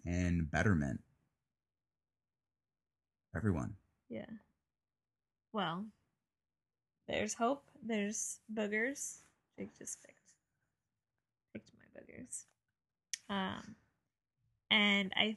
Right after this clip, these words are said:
Speaker 2: think it is important to have these conversations. Uh,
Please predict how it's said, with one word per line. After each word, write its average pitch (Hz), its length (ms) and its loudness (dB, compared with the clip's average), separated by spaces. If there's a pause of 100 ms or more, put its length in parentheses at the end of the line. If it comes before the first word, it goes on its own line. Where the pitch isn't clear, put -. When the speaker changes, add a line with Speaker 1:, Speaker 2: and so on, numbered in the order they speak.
Speaker 2:
think 208 480 0 (260)
it 214 280 -2
is 208 200 -4
important 202 680 -2
to 214 60 -4
have 196 220 0
these 190 160 -4
conversations. - 1000 -12 (420)
Uh, - 500 -12